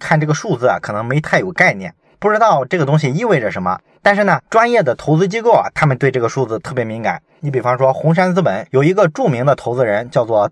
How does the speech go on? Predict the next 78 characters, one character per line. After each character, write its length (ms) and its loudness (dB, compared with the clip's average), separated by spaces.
道 200 4
格· 260 0
莱 120 4
昂 200 2
内， 200 -4
这 100 2
个 80 4
人 140 2
呢， 220 2
跟 120 0
霍 160 0
洛 140 4
维 140 0
茨 160 -2
聊 160 2
天 240 0
的 100 -2
时 80 -6
候 120 -2
呢， 200 -4
霍 180 4
洛 100 6
维 140 2
茨 140 0
呢， 180 2
告 140 2
诉 100 -6
他， 260 -2
他 120 2
怎 80 2
么 120 4
把 160 2
一 80 -4
家 120 2
公 180 2
司 140 0
啊， 200 4
从 180 2
零 220 2
点 180 0
三 220 2
五 120 4
美 160 2
元 280 -2
一 80 2
股 260 -2
的 140 0
股 160 -8
价， 240 2
给 80 -4
他 140 2
拉 160 0
回 140 -2
到 120 4
十 160 -2
几 140 2
美 140 0
元 200 -4
一 80 -2
股， 240 -2
最 140 -2
终 180 2
呢， 120 4
以 180 0
十 200 -2
六 200 0
亿 140 2
美 140 -2
元 180 0
的 100 0
高 180 4
价 200 2
把 160 -4
公 180 -2
司 100 -4
卖 220 2
掉 160 0
了。 160 -4